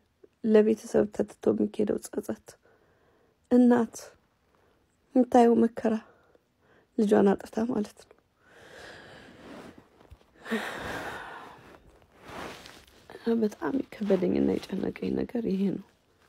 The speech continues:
የሀገራችን ሁኔታ ምንድን ነው? ወዴት ነው የሚሄደው? ወዴት እየሄደ ነው? መፍትሄውስ ምንድን ነው?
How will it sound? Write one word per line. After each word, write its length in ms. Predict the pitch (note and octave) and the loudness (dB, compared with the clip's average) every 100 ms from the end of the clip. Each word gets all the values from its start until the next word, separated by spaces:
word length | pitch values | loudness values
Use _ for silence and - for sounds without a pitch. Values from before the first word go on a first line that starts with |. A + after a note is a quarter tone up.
| _ _ _ _ _ _ _ _ - _ - - _ | _ _ _ _ _ _ _ _ -20 _ -20 -20 _
የሀገራችን 580 | A3+ A3+ A#3+ A#3 A3+ - G3 | 0 2 4 2 0 0 2
ሁኔታ 320 | F#3+ F#3+ - F3 | 2 0 -2 -2
ምንድን 400 | F3 - - F3+ | 0 -2 -2 -2
ነው? 140 | F3+ | 0
ወዴት 280 | - - - | 0 -2 -6
ነው 120 | - | -4
የሚሄደው? 540 | - E3 E3+ - - F3 - | -4 -4 -4 -6 -6 -6 -8
ወዴት 340 | - F#3+ F3+ F3 | -4 -2 -2 -6
እየሄደ 440 | - - E3+ E3 F3 - | -16 -10 -6 -6 -6 -8
ነው? 160 | F#3 G3 _ _ _ _ _ _ _ _ _ _ _ _ _ _ _ _ _ | -12 -16 _ _ _ _ _ _ _ _ _ _ _ _ _ _ _ _ _
መፍትሄውስ 580 | G3+ G3 - G3 - - - | 2 2 2 -2 0 -4 -4
ምንድን 400 | D#3+ - - - | -4 -4 -6 -10
ነው? 180 | - | -10